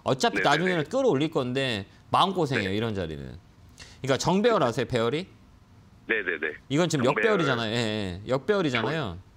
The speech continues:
Speaker 2: 네, 네, 네.
Speaker 1: 역배열을 맞는 거잖아. 오일선 십이선 꺾인 자리라 십오일선 밀린 거고 캔들이 밑에 있는 거라 이 종목은 좀 더딜 수 있어. 한 번 더 밀렸다 가요, 이런 것들은.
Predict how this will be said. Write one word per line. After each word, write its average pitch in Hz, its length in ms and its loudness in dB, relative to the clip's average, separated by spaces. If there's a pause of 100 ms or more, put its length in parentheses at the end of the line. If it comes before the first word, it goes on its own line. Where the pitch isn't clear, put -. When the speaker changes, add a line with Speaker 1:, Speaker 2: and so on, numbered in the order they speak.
(220)
Speaker 2:
네, 92 60 -6
네, 80 340 -2
네. 78 100 -4
Speaker 1:
역배열을 190 420 2
맞는 131 300 -2
거잖아. 120 260 -2
오일선 156 260 0
십이선 170 280 -6
꺾인 220 260 -6
자리라 117 340 -2
십오일선 185 460 -2
밀린 160 300 -4
거고 120 280 0
캔들이 233 340 -2
밑에 123 240 -4
있는 127 180 -4
거라 127 400 -2 (320)
이 - 100 0
종목은 180 340 0
좀 214 160 0
더딜 147 300 0
수 135 120 -8
있어. 104 140 -6
한 220 140 -6
번 262 100 -2
더 196 60 2
밀렸다 120 460 -2
가요, 78 280 -8
이런 95 200 -4
것들은. 73 360 -8